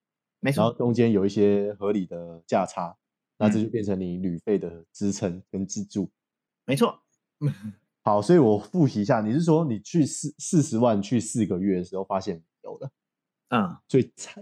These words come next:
Speaker 2: 基本上去欧洲一个月大概就是花十万，如果你是很挥霍，不 care 什么机票，不 care 住宿，不 care 吃，大概基本上就是十万，
Speaker 1: 嗯。
Speaker 2: 如果很
Speaker 1: 差不多。
Speaker 2: lavish，就是很奢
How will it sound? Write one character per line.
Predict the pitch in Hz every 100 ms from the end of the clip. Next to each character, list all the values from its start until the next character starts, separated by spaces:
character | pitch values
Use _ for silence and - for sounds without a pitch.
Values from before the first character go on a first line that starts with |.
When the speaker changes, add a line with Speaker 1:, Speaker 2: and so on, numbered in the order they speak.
| -
Speaker 2:
基 | 180 208
本 | 131
上 | 101 123 107 - _ _ -
去 | -
欧 | 139 131 127
洲 | 127
一 |
个 | 110 110
月 |
大 | 113
概 | 110
就 | 107
是 |
花 | 110 101
十 | 101 - 85
万， | 90 92
如 | 113
果 | 110
你 | 92
是 | 82 104
很 | 87 -
挥 | 95 90
霍， | 98 87 82 _ _ -
不 | 98
care | - 107 92
什 | 85
么 | 90 90
机 | - 90
票， | 104 90
不 | 82 98
care | 101
住 | 87 98
宿， | 90 92 _
不 | 104
care | 92
吃， | - - 85 82 _ _ _ _ -
大 | 120
概 | 113
基 | 98 104
本 | 90
上 | 90
就 | 90 90
是 |
十 | - -
万， | 80 87
Speaker 1:
嗯。 |
Speaker 2:
如 | 95
果 | 92
很 | 85 82 85
Speaker 1:
差 | 104
不 | 107
多。 | 87 95
Speaker 2:
lavish， | 196 -
就 |
是 | 87 85
很 | 85
奢 | - -